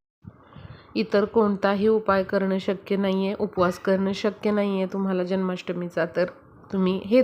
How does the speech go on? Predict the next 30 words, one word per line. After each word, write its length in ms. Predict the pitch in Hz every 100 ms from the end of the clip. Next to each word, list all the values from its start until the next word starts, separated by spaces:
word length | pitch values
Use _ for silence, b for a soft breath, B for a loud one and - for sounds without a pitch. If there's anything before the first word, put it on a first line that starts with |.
| 254
तरी 160 | 220
काम 320 | 220 208 196 190
नक्कीच 480 | 185 - 190 196 196
करू 320 | 190 175 180
शकता. 480 | 180 185 - 160 165 B B B -
जिथे 240 | 196 196
कुठे 280 | 185 202 196
शमीचं 480 | 190 185 180 170 180
झाड 280 | 175 190 180
आहे, 260 | 185 208 233 B B B
तिथे 240 | 196 196 180
तुम्ही 320 | 190 185 190
नक्की 460 | 180 175 - 226
जा 160 | 196 208
आणि 340 | 208 - 175 -
अशा 240 | 180 196
प्रकारे 560 | 190 190 185 175 180 202 B B B
तिथे 500 | 190 196 190 214 - -
दूध, 440 | 170 196 202 196 - -
हळद, 320 | 190 190 190
पाणी 420 | 190 202 170 165
हे 240 | 165 185 185
अर्पण 480 | 190 175 196 190
करायचं 400 | 190 180 175 175
आहे. 220 | 170 175 185
शक्य 340 | - 202 - 180
झाल्यास 380 | 190 180 180
एक 240 | - 180 175
दिवा 260 | 190 196
तुम्ही, 400 | 196 196 190 190